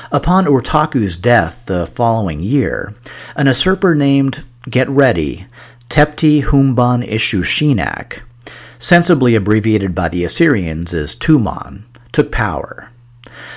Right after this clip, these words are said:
In a strange twist, the former Elamite royal family, including Urtaku's son, Humban Nikash,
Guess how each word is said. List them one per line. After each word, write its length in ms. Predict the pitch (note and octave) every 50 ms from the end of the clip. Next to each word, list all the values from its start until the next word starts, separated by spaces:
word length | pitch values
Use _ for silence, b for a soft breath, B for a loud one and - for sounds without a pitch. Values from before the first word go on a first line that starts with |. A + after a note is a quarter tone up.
| B B
In 160 | - F3 F3
a 160 | F3 E3+ E3
strange 500 | D#3 - - - G3 G3+ A#3 G#3+ D#3+ -
twist, 680 | - - - D#3+ D3+ G#2+ D#2+ - - - - - - - -
the 220 | A#2+ B2+ C3 B2
former 500 | - - - D#3+ E3+ F#3+ F#3+ D#3+ G#2+ -
Elamite 460 | - A#2+ A#2+ A2+ G#2+ G#2 G#2 G2+ F#2+
royal 300 | F#2+ F#2+ G2+ G2 F#2 D#2+
family, 640 | - - - - D3 C#3 A2+ D#2+ B1 - - - F2 - B B B B B B B
including 480 | B2 B2 - - - F#3 E3+ F3 D3+ C#3
Urtaku's 720 | - B2+ A#2+ A2+ - - C3 B2 B2 - G2 E2 D#2 D2+
son, 640 | - - - D#3+ D#3 A2+ F2 - - - F#2 F#2+ - -
Humban 400 | - C3 C3 A#2+ G#2 F2+ E2 E2+
Nikash, 680 | A2 D3 D#3 - - C2+ G#1+ G1+ - - - - -